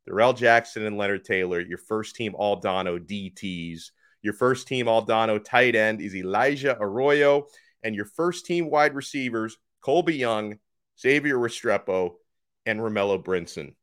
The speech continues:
Oh, and, and by the way, here's a quick recruiting note before we wrap it up. Congratulations to Miami verbal commit, Tommy Kinsler,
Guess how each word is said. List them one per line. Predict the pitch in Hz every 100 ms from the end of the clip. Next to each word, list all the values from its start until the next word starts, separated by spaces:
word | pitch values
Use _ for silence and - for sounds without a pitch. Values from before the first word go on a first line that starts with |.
| _ _ _ _ _ _ _ _ _ _ _ _ -
Oh, | 131
and, | 120
and | 123 117
by | 135
the | 143
way, | 135 117
here's | 139 147
a | 131
quick | - 160 135
recruiting | 117 - 139 107
note | 98 95 90
before | 107 - 104
we | 90
wrap | 90 90 90
it | 87
up. | 82 - _ _ _ _ _ _ _ _ _
Congratulations | 151 131 180 196 202 214 214 208 208
to | 165
Miami | 143 151 185 185
verbal | 151 139 147 156
commit, | - 139 147 190 -
Tommy | 147 135 143
Kinsler, | 135 131 131 135 160 190